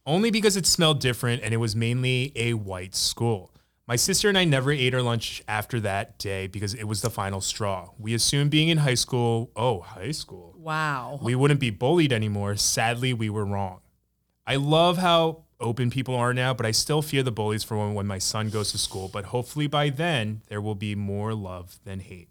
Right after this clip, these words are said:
Speaker 1: Thank you again for all that you do. Bless you both and each of your families.
Speaker 2: Thanks for writing that in, Josie. I appreciate that. Ugh.
Speaker 1: Yeah.
Speaker 2: That makes me so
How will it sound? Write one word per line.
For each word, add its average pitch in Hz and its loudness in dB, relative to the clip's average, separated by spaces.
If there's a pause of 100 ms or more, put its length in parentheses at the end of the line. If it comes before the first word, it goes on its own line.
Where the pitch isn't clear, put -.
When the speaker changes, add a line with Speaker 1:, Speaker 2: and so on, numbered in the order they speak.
Speaker 1:
Thank 117 -4
you 139 0
again 127 0
for 120 -4
all 113 -2
that 113 -2
you 110 -4
do. 143 -2 (300)
Bless 110 0
you 131 0
both 104 -2
and 104 -2
each 95 -6
of 101 -8
your 101 -6
families. 85 -16 (160)
Speaker 2:
Thanks 214 -12
for 208 -12
writing 180 -8
that 165 -10
in, 160 -10
Josie. 143 -10
I 143 -12
appreciate 147 -14
that. 147 -20 (120)
Ugh. 202 0 (180)
Speaker 1:
Yeah. 87 -14 (680)
Speaker 2:
That 277 -12
makes 262 -10
me 262 -8
so 254 -4